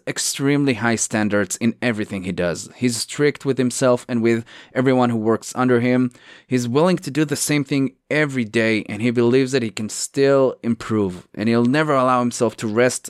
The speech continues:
and not try to reach the next level. I, I, really interesting stuff. It was really interesting to see how his kitchen works. Like you, like you said, Peter, I've loved seeing how they've perfected each step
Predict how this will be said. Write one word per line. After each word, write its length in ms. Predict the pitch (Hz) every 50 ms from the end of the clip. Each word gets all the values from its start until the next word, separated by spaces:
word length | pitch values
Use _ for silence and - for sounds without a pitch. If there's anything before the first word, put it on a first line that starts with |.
| - -
and 200 | 117 120 120 120
not 260 | 120 120 120 - - -
try 320 | - - - 127 123 120 113
to 160 | - - 107
reach 320 | 113 123 120 117 - - - - - _ _ _ _
the 120 | _ 123 131
next 260 | 135 135 120 - -
level. 460 | 139 147 147 131 104 80 80 - _ _ 92 92
I, 200 | 98 120 135 139
I, 200 | 123 - 143 143
really 520 | 135 123 117 107 135 139 143 165 175 175
interesting 300 | 165 160 165 147 - 135
stuff. 340 | - - 202 160 110 - - -
It 180 | 110 135 123 -
was 220 | 151 151 143 139 - - - - - _ _ _ _ _ _ -
really 380 | - 110 113 131 143 156 151 139
interesting 360 | 139 - 139 - - 120 110 -
to 100 | - 98
see 180 | - 123 113
how 300 | 95 101 113 113 113 104
his 280 | 95 113 113 98 95 -
kitchen 380 | - - 196 185 - 156 123
works. 300 | 104 95 76 - - - -
Like 280 | 143 170 185 185 -
you, 120 | 196 175 -
like 280 | 143 156 165 170 160
you 180 | 170 165 147 - _ _ -
said, 280 | - - 156 139 123
Peter, 220 | - 127 127 117 110
I've 320 | 117 127 127 123 120 110
loved 500 | 110 113 123 127 131 131 127 113 104 - - - - - - _ _
seeing 420 | - - - 139 139 131 120 113
how 260 | 92 - 117 117 127
they've 220 | 123 127 131 120 -
perfected 640 | - 104 - - 127 120 - - - 113 101 101 - - - _ _ _ _ -
each 160 | 135 127 -
step 540 | - - - - - - 143 127 120 - -